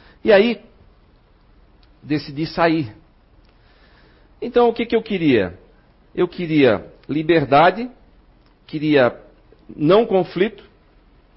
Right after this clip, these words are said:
certo? Liberdade de tempo, liberdade para poder ver outras possibilidades de atividade, né? Não somente aquela que eu fazia,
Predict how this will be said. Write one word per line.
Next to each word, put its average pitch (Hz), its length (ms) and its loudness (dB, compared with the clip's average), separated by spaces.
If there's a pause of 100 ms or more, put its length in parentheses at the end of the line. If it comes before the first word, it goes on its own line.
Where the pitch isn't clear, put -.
(140)
certo? 165 360 -4 (200)
Liberdade 196 680 2 (560)
de 151 140 -8
tempo, 170 600 -2 (540)
liberdade 135 520 -2
para 143 160 -6
poder 147 460 -4
ver 151 340 -4
outras 175 340 -2
possibilidades 120 880 -4
de 110 100 -8
atividade, 110 760 -2 (200)
né? 120 200 -6
Não 139 160 -6
somente 131 360 -8
aquela 113 280 -6
que - 100 -14
eu 98 40 -14
fazia, 107 520 -6